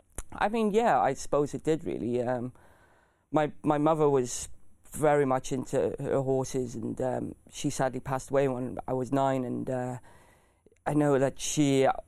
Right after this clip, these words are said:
she wanted us to be in racing, me and my sister, and my sister's obviously, she, she works for, for Charlie Appleby now, and she has two, two little girls, and she's, she's doing great also in, in the industry. But, um,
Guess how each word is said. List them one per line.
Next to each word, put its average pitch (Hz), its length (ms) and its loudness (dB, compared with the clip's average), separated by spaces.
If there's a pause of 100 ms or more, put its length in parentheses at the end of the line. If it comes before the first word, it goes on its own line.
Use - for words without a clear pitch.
(400)
she 160 160 0
wanted 147 320 2
us 139 160 0
to 135 60 -8
be 135 160 2
in 131 80 2
racing, 131 420 0
me 131 80 0
and 127 100 0
my 123 100 -2
sister, 127 360 -6
and 120 220 -6 (240)
my 131 80 -10
sister's 127 340 -6
obviously, 123 360 -4
she, 131 220 -4
she - 200 -6
works 131 240 0
for, 120 200 -6 (220)
for - 140 -8
Charlie 131 420 2
Appleby 131 360 -2
now, 123 200 -2
and 113 140 -8
she - 100 -10
has 123 240 -8 (800)
two, 135 180 0
two 143 240 -2
little 135 240 2
girls, 135 400 2
and 135 160 -2
she's, - 460 -8
she's 143 240 -2
doing 131 240 0
great 135 320 0
also 135 400 0
in, 123 320 -4
in 131 100 -2
the 131 100 -4
industry. 131 500 -4
But, 131 200 -2
um, 127 280 -2